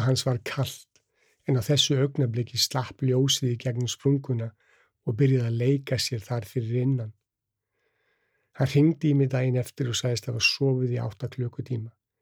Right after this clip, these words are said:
í fyrsta skipti um langa hríð. Síðan þá hefur hann verið uppljómaður,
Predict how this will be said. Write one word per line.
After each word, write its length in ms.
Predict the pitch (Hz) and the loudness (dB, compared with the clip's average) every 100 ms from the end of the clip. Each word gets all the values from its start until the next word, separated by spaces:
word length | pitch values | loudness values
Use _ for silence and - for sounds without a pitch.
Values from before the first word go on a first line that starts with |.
| _ _ _ _ | _ _ _ _
í 80 | 131 | -6
fyrsta 400 | - 135 - - 131 | 0 2 2 0 -2
skipti 580 | - 127 - - 131 120 | 0 -4 -4 -4 -2 0
um 80 | 113 | 0
langa 440 | 117 120 120 123 | -2 -2 -2 -6
hríð. 300 | - 120 113 _ _ _ _ _ _ _ _ _ - | -4 -8 -8 _ _ _ _ _ _ _ _ _ -4
Síðan 400 | - 151 135 127 | 2 4 4 4
þá 120 | 127 135 123 | 2 2 4
hefur 220 | 127 123 120 | 2 0 0
hann 120 | 123 | 2
verið 260 | 127 127 143 | 2 2 0
uppljómaður, 520 | - 135 113 113 113 | -2 -4 -2 -4 -8